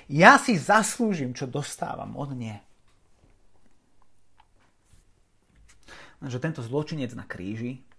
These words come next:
tento nepriateľ, pri pohľade na odmietnutého kráľa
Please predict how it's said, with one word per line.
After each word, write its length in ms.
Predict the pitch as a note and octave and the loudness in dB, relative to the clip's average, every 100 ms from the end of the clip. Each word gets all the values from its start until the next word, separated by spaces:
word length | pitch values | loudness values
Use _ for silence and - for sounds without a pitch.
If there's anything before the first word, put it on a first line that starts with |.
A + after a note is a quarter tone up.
| - - - - - - | -20 -20 -20 -20 -20 -18
tento 120 | F#2+ | -12
nepriateľ, 680 | G#2 C3 D3 C#3+ - - D3 C#3+ _ - _ _ - - - - - | -8 -2 0 0 -2 -8 -10 -16 _ -20 _ _ -20 -20 -20 -20 -12
pri 120 | A#2+ | -10
pohľade 480 | A#2+ D#3 D3 C#3+ A#2 | -6 -6 -2 -4 -4
na 160 | G#2 G2+ | -6 -8
odmietnutého 560 | A#2+ C#3 C3 C3+ B2+ A2 | -8 -6 -6 -8 -10 -10
kráľa 560 | - F2+ F2 F#2+ G2+ | -10 -12 -12 -12 -14